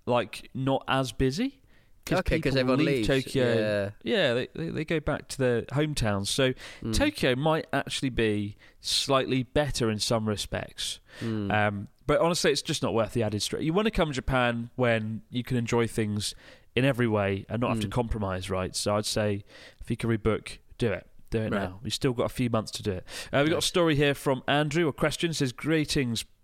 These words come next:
Speaker 1: Piss and Crete."
Speaker 2: <laughs>
Speaker 1: We've had that one before, Andrew.
Speaker 2: I think we have,
Speaker 1: We
Speaker 2: yeah.
Speaker 1: th-, you think you're clever.
Speaker 2: Yeah.
Speaker 1: I'll show you. My name's
Speaker 2: Yeah.
Speaker 1: Andrew. <laughs> I'm from a small town in Texas called Abilene. Uh, I started
Speaker 2: Yeah.
Speaker 1: thinking about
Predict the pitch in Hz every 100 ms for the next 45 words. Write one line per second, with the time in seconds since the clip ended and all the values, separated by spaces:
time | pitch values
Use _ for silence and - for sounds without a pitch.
0 | - - 143 127 131 113 - 123 135 -
1 | - - - - - - 143 131 110 117
2 | 131 135 - 175 120 101 101 110 113 107
3 | 139 151 117 139 - - 226 - 170 156
4 | 151 - 143 123 113 104 139 135 135 135
5 | 131 127 139 123 - 160 196 202 190 156
6 | 139 131 117 123 117 113 147 143 - 185
7 | 196 165 175 175 165 165 147 127 120 117
8 | 117 - - 110 - 113 110 - - -
9 | - 113 113 135 170 226 262 - - -
10 | - 120 123 143 139 - 165 151 156 175
11 | 160 147 120 117 - - 123 123 120